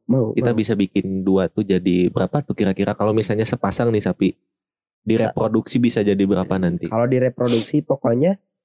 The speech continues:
Speaker 1: kalau sapi tuh sekali ngelahirin pokoknya satu aja.
Speaker 2: Ah, emang satu?
Speaker 1: Satu.
Speaker 2: Oh, satu. Gua
Speaker 1: Satu
Speaker 2: kira
Speaker 1: sekali.
Speaker 2: dua, tiga gitu.
Speaker 1: Nah, enggak, kalau
Speaker 2: Beda-beda
Speaker 1: yang dua,
Speaker 2: gitu.
Speaker 1: tiga tuh biasanya domba, kambing.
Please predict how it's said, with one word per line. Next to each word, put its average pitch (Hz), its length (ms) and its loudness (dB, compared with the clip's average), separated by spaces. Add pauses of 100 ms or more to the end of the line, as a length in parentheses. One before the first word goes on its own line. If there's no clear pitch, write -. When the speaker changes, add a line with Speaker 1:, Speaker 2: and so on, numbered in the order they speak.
(320)
Speaker 1:
kalau 127 260 0
sapi 120 360 -2
tuh - 140 -2
sekali 139 320 0
ngelahirin 143 480 2
pokoknya 165 300 0
satu 175 420 -2
aja. 120 340 -2
Speaker 2:
Ah, 165 200 0
emang 180 180 2
satu? 123 400 0
Speaker 1:
Satu. - 380 -2
Speaker 2:
Oh, - 100 2
satu. 262 460 0
Gua 143 160 2
Speaker 1:
Satu - 80 -10
Speaker 2:
kira 156 160 2
Speaker 1:
sekali. 147 260 2
Speaker 2:
dua, 135 140 0
tiga 131 260 0
gitu. 131 240 -2
Speaker 1:
Nah, 110 240 2
enggak, 156 240 0
kalau 143 160 2
Speaker 2:
Beda-beda 143 220 4
Speaker 1:
yang 139 100 2
dua, 135 160 4
Speaker 2:
gitu. 131 140 -2
Speaker 1:
tiga 120 180 4
tuh 156 120 -2
biasanya 147 400 2
domba, 135 300 4
kambing. 139 540 2